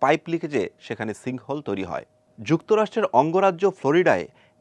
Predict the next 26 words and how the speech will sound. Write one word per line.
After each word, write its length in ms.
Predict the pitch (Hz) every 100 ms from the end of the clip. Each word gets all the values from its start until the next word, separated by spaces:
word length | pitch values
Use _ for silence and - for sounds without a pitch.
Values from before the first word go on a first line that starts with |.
| 131
একাধিক 380 | 156 196 190 143
ভয়াবহ 380 | 107 139 160 185
সিঙ্কহোলের 460 | - 165 - 147 127
ঘটনা 300 | 107 123 120
ঘটেছে। 380 | 101 90 - 80 _ - 104
বিজ্ঞানীদের 500 | 151 160 185 139 117
ধারণা, 380 | - 110 135 87 - _
ফ্লোরিডা 480 | 147 170 202 170 143 - _ _ -
সিঙ্কহোল 460 | - 196 - 196
দুর্ঘটনার 580 | 123 135 139 151 165 160
জন্য 240 | 139 156 117 98 _ _
সবচেয়ে 440 | - 180 - 170 -
ঝুঁকিপূর্ণ 380 | 120 127 135 110
এলাকা। 320 | 87 80 69 - _ _ _
দু 140 | 120 175
হাজার 220 | 214 226 -
তেরো 220 | 165 202
সালে 280 | - 202 101 - _ _ _
ফ্লোরিডার 440 | - 165 202 208 208
সেফনারে 540 | - 147 - 185 113 - _ _ -
ঘুমন্ত 400 | - 151 202 196
অবস্থায় 520 | 151 139 139 - 185 240 _ _ 113
জেফ্রি 440 | 110 160 - 208 120
ব্রুস 280 | 123 165 -
নামে 240 | 185 135 87 _ _ _ -
একজন 320 | 110 107 127